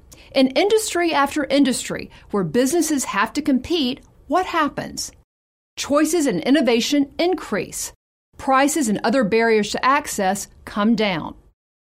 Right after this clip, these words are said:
A similar approach needs to be taken in reforming our healthcare system. It won't happen overnight,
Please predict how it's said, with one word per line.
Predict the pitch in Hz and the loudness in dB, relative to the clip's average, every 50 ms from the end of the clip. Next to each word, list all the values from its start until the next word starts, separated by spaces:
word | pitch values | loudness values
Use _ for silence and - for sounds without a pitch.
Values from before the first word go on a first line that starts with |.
| _ _ _ _ - - - | _ _ _ _ -20 -8 -4
A | - 294 | -2 -2
similar | - - 392 427 427 403 359 302 262 | 0 0 0 0 2 2 2 2 2
approach | 240 - - 240 226 233 233 - - | 2 0 -2 -2 -2 -2 -2 -2 0
needs | 214 208 226 226 220 | 0 2 2 0 -2
to | - - | -2 -2
be | - 254 | -2 -2
taken | - - 226 202 190 - 208 208 | -2 -2 -2 -2 -2 -2 -4 -4
in | - 208 196 | -2 -2 -2
reforming | 208 208 196 - - 285 302 294 247 202 202 208 - | 0 -2 -4 -4 -2 0 2 2 2 2 0 0 0
our | - 202 208 185 | 0 0 0 0
healthcare | 170 190 175 175 175 - 202 190 185 | 0 -2 -2 -4 -4 -6 -6 -6 -6
system. | - - 220 214 - - 170 - - - _ _ _ _ _ _ _ _ _ _ - - | -2 -2 -2 -2 -2 -6 -8 -10 -10 -14 _ _ _ _ _ _ _ _ _ _ -12 -8
It | - 392 | -2 2
won't | 466 466 415 320 240 | 2 4 4 4 2
happen | 220 277 269 254 254 240 220 202 | 2 2 2 2 2 0 0 0
overnight, | 202 190 185 175 202 262 302 254 180 156 156 - | 0 0 0 0 2 2 2 2 2 0 -4 -6